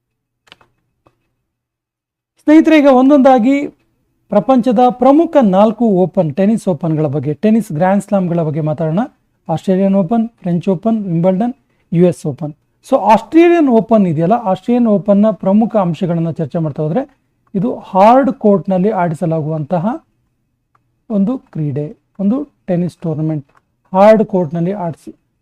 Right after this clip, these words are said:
ಆಡಿಸಲಾಗುತ್ತೆ. ಆಸ್ಟ್ರೇಲಿಯನ್ ಓಪನ್ ಶುರುವಾಗಿದ್ದು ಸಾವಿರದ ಒಂಬೈನೂರ ಐದರಲ್ಲಿ, ಸಾವಿರದ ಒಂಬೈನೂರ ಐದರಲ್ಲಿ ಪ್ರಾರಂಭ ಆಗಿದ್ದು.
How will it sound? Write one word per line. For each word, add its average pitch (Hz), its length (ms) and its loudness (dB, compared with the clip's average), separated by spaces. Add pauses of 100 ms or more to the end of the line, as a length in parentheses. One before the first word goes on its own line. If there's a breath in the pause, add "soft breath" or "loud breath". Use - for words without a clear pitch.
(560)
ಆಡಿಸಲಾಗುತ್ತೆ. 180 840 -4 (160)
ಆಸ್ಟ್ರೇಲಿಯನ್ 233 460 0
ಓಪನ್ 220 360 -2
ಶುರುವಾಗಿದ್ದು 214 680 0
ಸಾವಿರದ 185 360 -2
ಒಂಬೈನೂರ 185 320 -4 (100)
ಐದರಲ್ಲಿ, 165 680 -6 (3250)
ಸಾವಿರದ 170 240 -4
ಒಂಬೈನೂರ 170 300 -4 (640)
ಐದರಲ್ಲಿ 185 440 0
ಪ್ರಾರಂಭ 160 400 -6
ಆಗಿದ್ದು. 156 400 -6